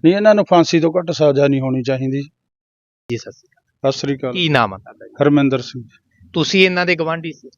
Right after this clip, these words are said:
Speaker 1: ਹਾਂਜੀ, ਹਾਂਜੀ।
Speaker 2: ਕੀ ਇਹ ਮਸਲਾ ਹੋਇਆ, ਅਹ, ਜਿਹੜਾ ਕਾਤਲ ਆ ਉਹ ਕੱਲਾ, ਮਰਨ ਵਾਲੇ ਤਿੰਨ ਨਿਕਲੇ?
Speaker 1: ਇਹ ਜੀ, ਅਹ, ਪਰਿਵਾਰ ਨਾਲ ਉਹਦੇ ਸੰਬੰਧੀ ਐਸੇ ਬਣ ਗਏ ਸੀ,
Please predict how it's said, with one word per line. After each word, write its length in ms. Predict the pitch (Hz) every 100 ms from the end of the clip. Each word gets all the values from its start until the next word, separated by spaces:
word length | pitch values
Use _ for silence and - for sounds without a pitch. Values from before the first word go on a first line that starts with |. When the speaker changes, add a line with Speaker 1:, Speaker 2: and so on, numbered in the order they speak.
| -
Speaker 1:
ਹਾਂਜੀ, 280 | 160 147 143
ਹਾਂਜੀ। 180 | 135 131
Speaker 2:
ਕੀ 280 | 220 226 247
ਇਹ 120 | 240
ਮਸਲਾ 420 | 220 175 - 185 175
ਹੋਇਆ, 440 | 170 160 156 156
ਅਹ, 560 | 156 - - 165 151 151
ਜਿਹੜਾ 200 | 180 214
ਕਾਤਲ 480 | 185 160 165 190
ਆ 120 | 196 202
ਉਹ 260 | 202 208
ਕੱਲਾ, 360 | - 131 131 143
ਮਰਨ 360 | 139 151 170
ਵਾਲੇ 240 | 190 190 170
ਤਿੰਨ 320 | 151 131 120
ਨਿਕਲੇ? 320 | 113 - 104 _ _ _ _ _ _ _ _ 320 _ - 175
Speaker 1:
ਇਹ 60 | 180
ਜੀ, 340 | 180 175 175
ਅਹ, 580 | 170 _ _ 165 151 147
ਪਰਿਵਾਰ 500 | - 151 147 147 147
ਨਾਲ 220 | 151 151
ਉਹਦੇ 360 | 156 165 165 156
ਸੰਬੰਧੀ 460 | 139 139 151 175
ਐਸੇ 280 | 156 139 147
ਬਣ 220 | 127 123
ਗਏ 160 | 117 120
ਸੀ, 240 | 127 131